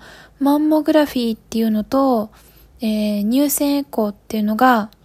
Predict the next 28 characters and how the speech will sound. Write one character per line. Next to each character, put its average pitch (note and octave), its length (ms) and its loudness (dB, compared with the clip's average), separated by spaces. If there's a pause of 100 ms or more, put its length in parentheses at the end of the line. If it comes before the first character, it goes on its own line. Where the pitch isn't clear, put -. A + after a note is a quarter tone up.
(280)
あ A#3 60 -6
っ G#3 40 -4
て、 G#3 320 -6
私 C#4 320 -2
は D#4+ 140 2
今 D4+ 200 -2
日 B3+ 40 -2
そ B3+ 120 -8
れ A3+ 120 -4
の A#3 240 -4
乳 B3 220 -2
腺 E4 260 -4
エ E4+ 60 -6
コ C4 200 -2
ー A#3+ 40 -6
っ - 60 -14
て - 120 -12
い A#3 40 -4
う A#3+ 40 -6
方 F4 340 2
を A#3+ 60 0
受 - 100 -8
け A3 120 -4
て G#3+ 100 -6
き G#3 120 -12
ま G3 140 -6
し - 80 -8
た。 G3 240 -12